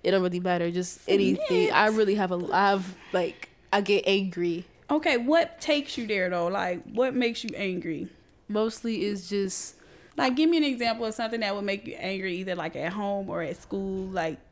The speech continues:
Speaker 2: that. Think back to the past of something that took you there.
Speaker 1: There still is a lot of ignorance these days, but, uh, because of, like, sexuality,
Speaker 2: Okay,
Speaker 1: for
Speaker 2: okay,
Speaker 1: instance,
Speaker 2: okay.
Speaker 1: that, that pushed me to a point because that was when, like,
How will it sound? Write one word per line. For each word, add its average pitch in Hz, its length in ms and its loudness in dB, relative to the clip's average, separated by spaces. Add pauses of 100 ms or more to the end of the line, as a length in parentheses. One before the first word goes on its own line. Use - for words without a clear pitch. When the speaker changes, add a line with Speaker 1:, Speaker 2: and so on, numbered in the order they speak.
(120)
Speaker 2:
that. - 320 -4 (300)
Think 262 300 0
back 247 260 0
to 247 100 -2
the 233 60 -2
past 208 400 0
of 185 100 -6
something 196 300 -4
that - 300 -6
took 220 180 -6 (100)
you 160 80 -8
there. - 200 -12 (160)
Speaker 1:
There 254 120 4
still 269 260 4
is 247 100 6
a 226 40 8
lot 208 280 6
of - 40 4
ignorance 202 380 4
these 202 340 0
days, 190 260 4
but, 175 140 0
uh, 170 160 0 (260)
because 214 500 4
of, 190 680 6
like, 170 140 2
sexuality, 190 800 4 (120)
Speaker 2:
Okay, 202 300 -2
Speaker 1:
for 202 60 4
Speaker 2:
okay, 185 80 6
Speaker 1:
instance, 180 480 0
Speaker 2:
okay. - 80 -18 (120)
Speaker 1:
that, 214 380 2 (140)
that 190 240 0
pushed 185 240 -2
me 180 80 -4
to 180 160 -2
a 185 60 -2
point 180 340 -4
because 185 340 -2
that 196 160 4
was 196 140 2
when, 185 120 2
like, 175 300 -2